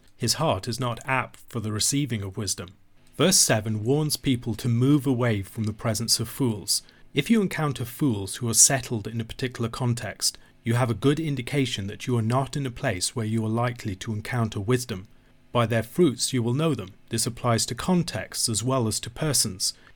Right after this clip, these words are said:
If, for instance, you want to know if a church is a good church,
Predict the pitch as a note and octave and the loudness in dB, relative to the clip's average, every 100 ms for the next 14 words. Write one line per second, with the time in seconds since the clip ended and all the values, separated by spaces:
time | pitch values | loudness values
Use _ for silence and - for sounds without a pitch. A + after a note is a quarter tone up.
0 | - C3 B2 - A2+ A#2+ B2 - G2 - | 2 2 2 -4 0 2 2 0 -2 -6
1 | A#2 A#2+ A2+ B2+ A2+ A2 A2+ - D3+ B2 | -2 -2 0 0 0 0 -4 -4 -2 -2
2 | - A#2+ A2+ F#2+ D#3 - - F#2 - - | -2 -2 -2 0 -2 0 -6 -6 -8 -12